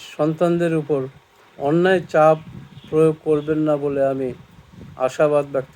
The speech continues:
করি। যারা ভালো ফলাফল করেছে, তারা ভবিষ্যতে এটি ধরে রাখবে এবং জীবনের পরবর্তী ধাপে উত্তীর্ণ হওয়ার একটি মূল জায়গা হচ্ছে এইচএসসি। এখানে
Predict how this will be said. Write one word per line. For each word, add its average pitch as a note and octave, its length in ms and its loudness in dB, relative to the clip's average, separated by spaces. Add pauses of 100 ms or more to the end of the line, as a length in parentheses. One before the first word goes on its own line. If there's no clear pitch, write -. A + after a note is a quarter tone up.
(120)
করি। C3+ 200 -4 (1000)
যারা C#3+ 240 6 (360)
ভালো D3 260 0
ফলাফল D3+ 440 -2 (100)
করেছে, C3+ 340 -6 (240)
তারা C#3 220 -4
ভবিষ্যতে C3+ 580 -8 (540)
এটি C3+ 160 -8 (100)
ধরে D3 240 2
রাখবে D3 340 2 (760)
এবং D3+ 300 4 (880)
জীবনের D#3 440 2 (100)
পরবর্তী D#3 480 0 (140)
ধাপে C#3+ 340 0 (300)
উত্তীর্ণ D3 380 -6 (140)
হওয়ার C#3+ 240 0 (460)
একটি C#3+ 320 -4 (1080)
মূল F3 240 4 (120)
জায়গা D3 460 4
হচ্ছে D#3+ 260 -2 (220)
এইচএসসি। D3 520 -6 (140)
এখানে D#3 280 -4